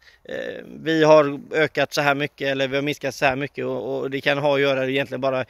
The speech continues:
hur konjunktur ligger, kan ha med en mänsklig faktor att göra. Man kan räkna in jättemycket i så här. Men när du kommer upp på fyrtioen procent ökningar i konkurser, då handlar det inte längre om slumpen.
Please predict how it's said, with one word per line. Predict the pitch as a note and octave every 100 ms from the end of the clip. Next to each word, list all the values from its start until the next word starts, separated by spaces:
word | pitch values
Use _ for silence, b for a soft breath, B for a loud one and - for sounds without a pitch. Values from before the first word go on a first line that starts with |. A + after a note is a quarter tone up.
| B B
hur | -
konjunktur | - F3+ E3+ - E3+ E3+
ligger, | E3+ C#3 D3+ D3 C#3 B B -
kan | D#3+
ha | D#3
med | D3+
en | D3+
mänsklig | D#3 - C#3
faktor | - F3 - - C#3
att | D3
göra. | D#3+ D3+ C3 C3 C3 b b
Man | D3 D3
kan | D3+ D3
räkna | D3 D#3
in | C#3
jättemycket | D3 - C3 C3 D#3+
i | D3+
så | C#3
här. | C3 B2
Men | D3+
när | D#3
du | D3+
kommer | - F3 E3+
upp | D#3 -
på | - D#3 C3+ B B -
fyrtioen | A3 F3 - - F#3 E3+ E3+ D3 C#3+
procent | C3+ E3+ D#3 - F3+ E3+ D#3+ - -
ökningar | E3 D#3 B2+ - C3+ C3+ C#3
i | D#3 C3+
konkurser, | - C#3 - D3 - C#3+
då | C#3
handlar | D3+ D3+ C3+
det |
inte | D3+ C#3
längre | C#3+ B2+
om | B2
slumpen. | - D#3 A#2 - C#3+ C#3+